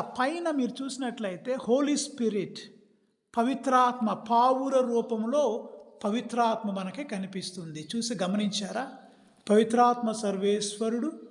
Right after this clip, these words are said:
పావుర రూపములో ఉన్నట్లుగా ఇక్కడ ఈ యొక్క మందసం కాడ మనకి కనిపిస్తూ ఉంది, ప్రియులారా. ఇంక ఇక్కడ యేసు ప్రభు యొక్క తిరుహృదయ పటం మనకు, ఆ, స్టాచ్యూ కనిపిస్తుంది.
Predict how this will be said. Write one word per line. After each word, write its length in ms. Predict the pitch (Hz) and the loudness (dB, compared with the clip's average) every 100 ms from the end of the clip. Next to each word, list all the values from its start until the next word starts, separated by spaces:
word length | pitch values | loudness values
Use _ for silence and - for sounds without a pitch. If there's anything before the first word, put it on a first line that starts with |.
| - - _ _ - | -20 -20 _ _ 4
పావుర 540 | 233 233 262 269 277 254 | 6 8 6 4 4 4
రూపములో 840 | 220 233 233 233 208 208 214 214 | 6 6 6 4 2 4 8 8
ఉన్నట్లుగా 1160 | 190 196 196 196 190 - 208 196 214 156 - - - _ _ _ _ _ _ | 6 2 -4 -4 -6 -2 -2 2 2 0 -4 -14 -20 _ _ _ _ _ _
ఇక్కడ 480 | 240 - 214 175 180 | -12 -4 -2 2 2
ఈ 40 | 196 | 0
యొక్క 180 | 196 | -2
మందసం 600 | 196 180 196 220 220 220 | -2 0 0 0 0 -2
కాడ 240 | 196 185 170 | 0 -2 -2
మనకి 480 | 165 165 165 285 302 | -4 -6 -4 -6 -6
కనిపిస్తూ 720 | 190 170 170 180 - - 180 | -4 -2 -2 -2 -4 -4 -4
ఉంది, 320 | 160 156 151 | -2 -4 -6
ప్రియులారా. 540 | 160 156 147 139 147 - - - - - - - - | -6 -6 -4 -4 -6 -8 -18 -20 -20 -20 -20 -2 4
ఇంక 140 | 208 | 6
ఇక్కడ 200 | 240 226 | 6 8
యేసు 340 | 214 262 - | 8 8 4
ప్రభు 340 | 285 - 254 247 | 0 4 2 4
యొక్క 400 | 240 240 233 202 190 - - - | 2 4 2 2 -2 -14 -20 0
తిరుహృదయ 840 | 277 302 311 254 254 240 233 220 170 - - - _ _ _ | 4 6 4 4 2 6 6 6 2 -8 -18 -20 _ _ _
పటం 320 | 208 208 226 | -4 0 2
మనకు, 260 | 208 190 180 | 2 -2 -4
ఆ, 260 | 175 156 | -4 -6
స్టాచ్యూ 600 | 175 - 226 226 226 233 | -6 -2 0 0 -2 -4
కనిపిస్తుంది. 680 | 220 180 165 170 - 185 160 | -2 -4 -8 -10 -12 -12 -16